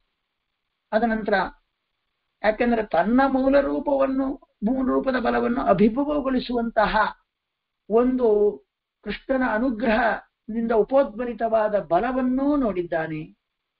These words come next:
ಆಗ ಅವನೇನ್ ಮಾಡಿದ ಅಂದ್ರೆ, ಮಳೆ ಸುರಿಸ್ಲಿಕ್ಕೆ ಪ್ರೇರಣೆ ಮಾಡಿರತಕ್ಕಂತಹ ಅವನೇ ಕೊನೆಗೆ ಅತ್ಯಂತ ಸಂತುಷ್ಟನಾಗಿ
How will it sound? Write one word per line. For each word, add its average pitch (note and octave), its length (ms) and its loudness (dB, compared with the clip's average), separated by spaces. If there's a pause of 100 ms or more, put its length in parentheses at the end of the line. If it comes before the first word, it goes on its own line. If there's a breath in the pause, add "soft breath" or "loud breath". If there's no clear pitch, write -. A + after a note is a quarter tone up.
(640)
ಆಗ A3+ 440 2
ಅವನೇನ್ A3 300 -2
ಮಾಡಿದ A3 240 0
ಅಂದ್ರೆ, F#3+ 400 -4
ಮಳೆ F3 300 0
ಸುರಿಸ್ಲಿಕ್ಕೆ C4 440 -2
ಪ್ರೇರಣೆ A#3+ 420 -2
ಮಾಡಿರತಕ್ಕಂತಹ G#3+ 880 -2
ಅವನೇ F#3+ 320 -2
ಕೊನೆಗೆ F#3 560 2 (380)
ಅತ್ಯಂತ C4 500 0
ಸಂತುಷ್ಟನಾಗಿ G#3 1040 -2